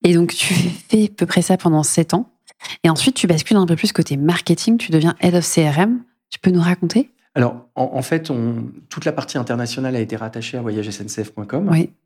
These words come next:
Speaker 2: Et, euh, et dans les, les, les évolutions, on m'a demandé d'évoluer sur du produit,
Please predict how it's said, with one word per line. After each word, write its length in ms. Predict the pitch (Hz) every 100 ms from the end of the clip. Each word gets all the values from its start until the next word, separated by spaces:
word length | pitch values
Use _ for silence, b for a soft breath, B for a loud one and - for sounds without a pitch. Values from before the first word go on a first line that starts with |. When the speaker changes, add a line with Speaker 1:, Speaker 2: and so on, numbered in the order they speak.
| _ _ _ _ _ _ _
Speaker 2:
Et, 200 | - 107
euh, 140 | 104 107 B B B B
et 140 | 110
dans 260 | 107 123 131
les, 200 | 123 117
les, 180 | 113 113
les 280 | 117 113 113
évolutions, 460 | 110 110 - 131
on 120 | 156
m'a 100 | 147
demandé 380 | 117 113 110 127
d'évoluer 420 | 131 117 110 120
sur 220 | 120 - 107
du 100 | 101
produit, 520 | - 117 117 170